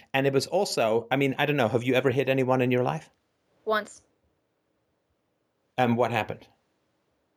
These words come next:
Speaker 2: Um, it was a kid that was bullying me at school.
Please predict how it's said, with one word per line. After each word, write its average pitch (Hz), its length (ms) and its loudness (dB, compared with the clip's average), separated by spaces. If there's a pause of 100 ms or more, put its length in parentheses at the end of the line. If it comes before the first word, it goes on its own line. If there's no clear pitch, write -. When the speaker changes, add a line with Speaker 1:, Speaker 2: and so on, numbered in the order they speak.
(300)
Speaker 2:
Um, 208 520 0
it 208 80 2
was 208 140 2
a 202 40 -2
kid 214 220 2
that 214 100 2
was 196 100 -6
bullying 202 440 2
me 196 160 0
at 180 80 -4
school. 196 600 2